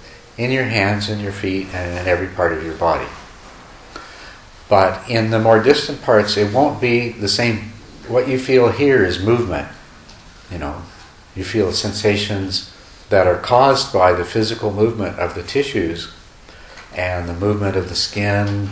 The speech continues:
you know, against your clothing and things like that. The sensations of the breath that you feel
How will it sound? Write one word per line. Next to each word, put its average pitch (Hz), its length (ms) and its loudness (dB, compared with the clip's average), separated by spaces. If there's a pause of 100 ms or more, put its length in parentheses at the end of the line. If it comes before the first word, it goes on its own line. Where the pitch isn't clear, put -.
(100)
you 98 100 -8
know, 95 240 -4
against 85 540 -6
your 85 100 -10
clothing 120 400 -2
and 76 80 -12
things 73 260 -12
like 73 200 -8
that. 69 240 -8 (1800)
The 107 100 0
sensations 135 720 2
of 113 60 -4
the 110 80 0
breath 107 340 4
that 101 100 -8
you 101 100 -2
feel 98 460 0